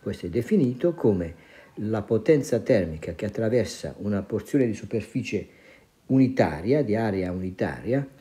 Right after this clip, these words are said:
sotto la differenza di temperatura di un grado Kelvin, s-, eh, parete avente lo spessore di un metro.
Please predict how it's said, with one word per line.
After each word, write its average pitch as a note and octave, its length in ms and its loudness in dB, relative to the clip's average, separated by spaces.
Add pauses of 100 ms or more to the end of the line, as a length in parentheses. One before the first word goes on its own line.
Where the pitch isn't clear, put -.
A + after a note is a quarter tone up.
(180)
sotto - 400 0
la G#2+ 80 4
differenza A2 520 0
di G#2 100 -2
temperatura G#2 600 -2
di F#2+ 140 0
un D3+ 160 6
grado G2 380 0
Kelvin, F2+ 500 -4 (840)
s-, - 140 -14 (240)
eh, D#3 160 0
parete D3+ 400 2
avente A#2 340 2
lo F#3 80 4
spessore A2+ 500 2
di F#2+ 80 0
un G#2 100 4
metro. - 540 -6